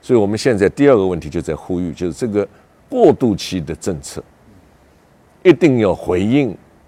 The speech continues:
举办者的诉求，一定要使它变成可操作性，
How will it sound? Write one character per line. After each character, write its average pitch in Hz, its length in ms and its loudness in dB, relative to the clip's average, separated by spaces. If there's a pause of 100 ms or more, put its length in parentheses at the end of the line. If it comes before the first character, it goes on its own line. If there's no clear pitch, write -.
(300)
举 104 180 -6
办 98 260 -2
者 78 180 -10
的 71 120 -16
诉 - 240 -8
求， - 220 -14 (580)
一 175 100 6
定 165 220 2
要 120 140 2
使 92 160 -8
它 98 120 -4
变 113 300 -4
成 95 200 -8
可 - 180 -12
操 101 260 0
作 107 180 -2
性， 107 260 -8